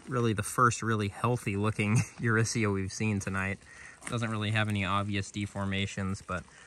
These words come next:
this is another Blue Ridge two-line. Definitely the most common salamander. He does have a little bit of something going on on his tail tip.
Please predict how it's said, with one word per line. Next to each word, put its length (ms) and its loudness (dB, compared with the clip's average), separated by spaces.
this 100 -6
is 40 0
another 240 4
Blue 180 -2
Ridge 300 -2
two-line. 440 -2
Definitely 320 -4
the 60 0
most 200 -2
common 280 0
salamander. 500 0
He 80 -2
does 160 -2
have 120 -2
a 60 -4
little 260 0
bit 140 -2
of 100 -4
something 320 -4
going 160 -4
on 180 -4
on 60 -6
his 140 -8
tail 260 -8
tip. 300 -10